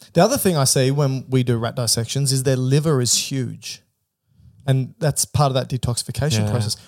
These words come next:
Speaker 2: They
Speaker 1: Rats eat anything, man.
Speaker 2: Right.
Speaker 1: And so they're gonna be eating a whole bunch of stuff that'll potentially kill them. Um, <laughs> and
Speaker 2: Like
Speaker 1: some
Speaker 2: rat, like rat sack.
Speaker 1: Yeah, like warfarin.
Speaker 2: <laughs>
Speaker 1: Um, all right, so we are now in the large intestines. Cecum is the first part.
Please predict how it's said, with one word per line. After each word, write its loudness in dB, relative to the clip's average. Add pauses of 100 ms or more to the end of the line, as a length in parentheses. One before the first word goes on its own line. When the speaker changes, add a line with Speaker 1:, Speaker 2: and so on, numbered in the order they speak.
Speaker 2:
They -2
Speaker 1:
Rats 0
eat 0
anything, -2
man. 0 (120)
Speaker 2:
Right. -6 (100)
Speaker 1:
And -14
so 2
they're 2
gonna 0
be 0
eating -2
a 0
whole 2
bunch 0
of -2
stuff -2
that'll -2
potentially -4
kill 0
them. -4 (500)
Um, 2 (480)
<laughs> -4 (160)
and -4
Speaker 2:
Like 2
Speaker 1:
some 4
Speaker 2:
rat, -2
like -2
rat -2
sack. -4
Speaker 1:
Yeah, 2
like 2
warfarin. 0 (200)
Speaker 2:
<laughs> -4 (120)
Speaker 1:
Um, 2 (140)
all 6
right, 2
so 2 (160)
we -2
are 0
now 0
in 0
the 0
large -2
intestines. -8
Cecum -2
is -4
the -6
first -2
part. -10